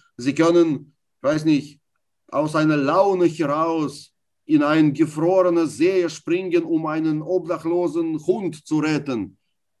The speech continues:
Und fünf Minuten später den gleichen Hund wieder in den See schmeißen, ähm, aus einer anderen Laune, weil wozu das Ganze, ähm, hat ja eh keinen Sinn. Und das, das ist die russische Seele.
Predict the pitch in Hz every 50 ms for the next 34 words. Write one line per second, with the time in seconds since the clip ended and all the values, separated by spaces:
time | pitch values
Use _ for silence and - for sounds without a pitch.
0 | _ _ - 160 156 156 156 147 - - 180 185 190 170 175 170 160 170 160 165
1 | 175 151 151 - 180 185 180 180 180 175 160 147 156 147 135 151 165 175 170 170
2 | 175 160 151 156 175 185 175 147 139 175 185 165 175 170 160 147 160 156 143 139
3 | 156 160 160 147 - - 143 151 165 165 156 - 160 156 147 139 143 - _ _
4 | _ - - - _ _ _ - 143 139 139 139 143 139 131 - 143 147 143 160
5 | 151 151 156 135 160 180 185 175 185 175 160 156 160 156 160 165 165 165 160 123
6 | 139 135 139 147 151 151 127 120 143 139 143 160 180 180 170 160 143 127 127 139
7 | 143 151 151 151 156 156 151 147 139 135 131 120 - 117 - - - 147 135 156
8 | 147 120 135 165 170 165 165 - 160 147 147 147 139 117 139 147 147 147 147 143
9 | 131 135 _ _ _ _ _ _ _ _ _ _ _ _ _ _ _ _ _ _
10 | _ _ _ _ _ - 151 156 156 151 160 165 170 165 - 151 139 - - -
11 | - 185 123 117 127 120 110 117 - - 107 95 107 107 92 95 101 95 90 85
12 | 80 78 85 92